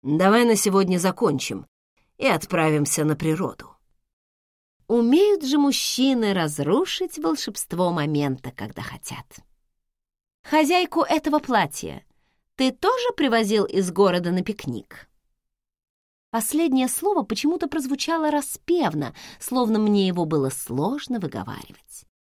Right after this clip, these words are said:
Да кому я вру? Оно действительно вызывало у меня желание сжечь полянку,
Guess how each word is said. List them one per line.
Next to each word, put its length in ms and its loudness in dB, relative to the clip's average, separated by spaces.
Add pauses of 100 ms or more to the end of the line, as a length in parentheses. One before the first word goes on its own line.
(300)
Да 120 0
кому 280 4
я 140 2
вру? 360 0 (540)
Оно 240 4
действительно 720 2
вызывало 420 6
у 60 6
меня 260 2
желание 580 4 (220)
сжечь 600 0
полянку, 800 2